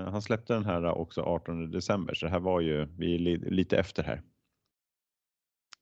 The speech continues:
Eh, Bernard är en författare. Han skriver böcker om, eh, data och, och, och business. Eh, så att, eh, det är väl där hans auktoritet ligger. Eh, och han har skrivit den här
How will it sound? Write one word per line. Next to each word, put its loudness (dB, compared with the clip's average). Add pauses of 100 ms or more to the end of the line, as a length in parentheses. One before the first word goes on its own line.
(160)
Eh, 4
Bernard 6
är 2
en -4
författare. -2 (320)
Han -6
skriver -2
böcker 0
om, 0
eh, 2 (580)
data 4 (220)
och, -2 (280)
och, 0
och -4
business. 0 (840)
Eh, -2
så -2
att, -6
eh, 6
det 0
är 4
väl 4
där 6
hans 2
auktoritet -2
ligger. 4 (1500)
Eh, 8
och 4 (200)
han 6
har 6
skrivit 0
den 6
här 6